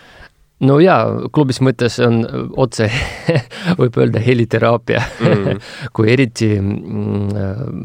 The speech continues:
Speaker 1: seista kõrval, äh,
Speaker 2: Kõlari
Speaker 1: sei-,
Speaker 2: kõrval.
Speaker 1: kõlari, kõlari
Speaker 2: Jaa, jaa,
Speaker 1: kõrval,
Speaker 2: jaa,
Speaker 1: jah.
Speaker 2: jaa.
Speaker 1: No loomulikult, äh, et, äh, äh, is-, iseenesest, äh, keskkond klubis ei ole nii hea, ei ole nii lõõgastav,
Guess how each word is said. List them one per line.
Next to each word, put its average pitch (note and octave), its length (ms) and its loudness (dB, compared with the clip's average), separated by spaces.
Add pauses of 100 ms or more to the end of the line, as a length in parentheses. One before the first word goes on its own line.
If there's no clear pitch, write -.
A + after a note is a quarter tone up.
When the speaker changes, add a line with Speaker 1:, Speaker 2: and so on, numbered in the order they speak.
(500)
Speaker 1:
seista A2 340 -6
kõrval, G#2 480 0
äh, G2+ 460 -4 (480)
Speaker 2:
Kõlari G2 340 2
Speaker 1:
sei-, F#2+ 60 2
Speaker 2:
kõrval. G#2 160 2
Speaker 1:
kõlari, A2+ 380 2
kõlari B2 280 2
Speaker 2:
Jaa, G2+ 140 2
jaa, F#2+ 80 2
Speaker 1:
kõrval, G#2 240 2
Speaker 2:
jaa, F2 80 -2
Speaker 1:
jah. F2 100 -2
Speaker 2:
jaa. F2 420 -10
Speaker 1:
No C#3+ 180 2
loomulikult, B2 600 0
äh, G#2+ 160 0 (540)
et, - 340 -10
äh, G#2 320 0 (600)
äh, G2+ 680 -4 (680)
is-, A#2+ 220 -6
iseenesest, B2 680 0
äh, G#2+ 800 0
keskkond G#2 680 -2
klubis G#2+ 400 0
ei A2+ 80 2
ole A2 160 4
nii G#2+ 240 2
hea, B2+ 240 4
ei A2 160 4
ole A2+ 100 4
nii A2+ 140 4
lõõgastav, A#2 560 0